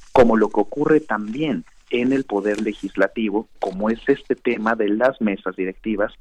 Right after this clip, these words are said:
tanto en Cámara de Diputados como en Cámara de Senadores. Enhorabuena que tenemos mujeres dirigiendo ahora estos órganos de gobierno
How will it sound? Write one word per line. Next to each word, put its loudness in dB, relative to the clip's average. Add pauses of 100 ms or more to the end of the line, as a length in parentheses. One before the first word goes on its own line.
(200)
tanto -2
en -6
Cámara 2
de 2
Diputados 0
como -2
en -8
Cámara 0
de -4
Senadores. -8 (380)
Enhorabuena 6
que -10
tenemos 0
mujeres 0
dirigiendo 0
ahora 4
estos -10
órganos 0
de -8
gobierno 0